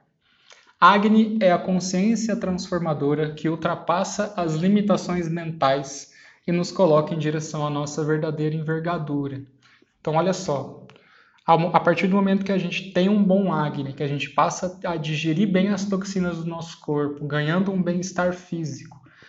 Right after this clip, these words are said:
que a gente trabalha a nossa percepção sensorial, o nosso tejas, e também se conecta com o fogo do nosso coração. Nós ultrapassamos todas as nossas limita-, li-, limitações mentais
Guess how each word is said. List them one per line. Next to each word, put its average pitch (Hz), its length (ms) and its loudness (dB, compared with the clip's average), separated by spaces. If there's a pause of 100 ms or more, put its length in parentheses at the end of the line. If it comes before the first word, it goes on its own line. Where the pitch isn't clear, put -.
(220)
que - 100 -4
a 143 40 0
gente 151 240 -4
trabalha 190 720 2 (500)
a 180 80 -2
nossa 180 300 -2
percepção 180 640 -4
sensorial, 190 800 -2
o 139 40 -4
nosso 143 520 -8
tejas, 151 640 -6
e 165 60 -2
também 196 760 0
se - 220 -8
conecta 175 580 -4
com 196 260 -4
o 185 40 -2
fogo 208 460 -2
do 208 120 -2
nosso 156 340 -4
coração. 156 580 -6 (540)
Nós 160 240 2
ultrapassamos 226 880 0
todas 240 280 2
as 254 140 2
nossas 214 380 2
limita-, 180 560 -2
li-, 175 180 -4
limitações 180 720 -2
mentais 156 840 -4